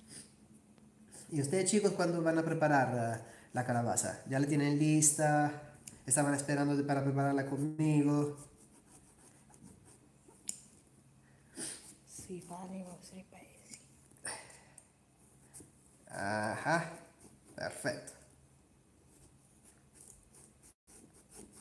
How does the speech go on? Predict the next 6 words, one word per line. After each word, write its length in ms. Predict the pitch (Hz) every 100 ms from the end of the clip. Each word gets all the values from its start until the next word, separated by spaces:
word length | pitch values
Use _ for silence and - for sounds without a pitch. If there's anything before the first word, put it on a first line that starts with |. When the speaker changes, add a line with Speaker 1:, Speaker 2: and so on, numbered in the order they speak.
| - - - - - -
Speaker 1:
Casi 420 | - 151 170 175 -
estamos 840 | 120 - 190 202 208 196 - -
al 340 | 151 131 117 -
término 560 | 143 139 143 139 - - - - -
de 140 | 107 107
la 300 | 107 -